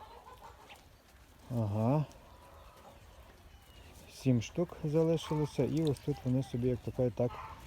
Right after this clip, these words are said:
поживають. Щось ти мені качурик не сподобався, він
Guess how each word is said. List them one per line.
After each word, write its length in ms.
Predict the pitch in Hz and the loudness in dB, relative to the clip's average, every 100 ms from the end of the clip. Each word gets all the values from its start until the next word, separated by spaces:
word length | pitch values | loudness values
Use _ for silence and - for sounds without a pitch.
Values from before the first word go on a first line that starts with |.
| - - - | -16 -16 2
поживають. 960 | 123 127 113 135 139 117 95 90 - - - - - - - - - - - - - - - - - - | 8 8 8 10 12 10 6 -2 -8 -12 -14 -16 -18 -14 -12 -12 -12 -10 -10 -10 -12 -14 -14 -12 -10 -4
Щось 200 | - 117 | 0 2
ти 120 | 120 | 6
мені 180 | 120 123 | 8 8
качурик 460 | 120 - 123 110 | 4 4 4 6
не 100 | 117 | 4
сподобався, 540 | 101 - 123 151 147 120 | 2 4 8 8 8 6
він 160 | 120 | 6